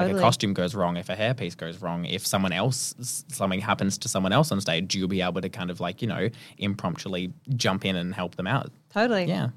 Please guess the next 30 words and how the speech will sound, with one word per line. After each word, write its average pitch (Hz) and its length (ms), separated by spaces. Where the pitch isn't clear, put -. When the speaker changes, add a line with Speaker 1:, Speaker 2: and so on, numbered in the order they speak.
Speaker 1:
And 226 100
is 220 100
that 220 140
just 220 140
something 196 300
that 190 120
you 190 120
think 190 200
comes 180 320
with 175 180
time? 311 680
Speaker 2:
It 170 140
comes 185 240
with 202 120
Speaker 1:
Yeah. - 80
Speaker 2:
time 123 180
and 113 100
it - 60
comes 120 200
with 113 120
experience, 90 500
but 113 120
it - 20
also 117 200
comes 107 300
with 95 160
just 95 280
allowing 95 500
yourself 87 420
to 87 340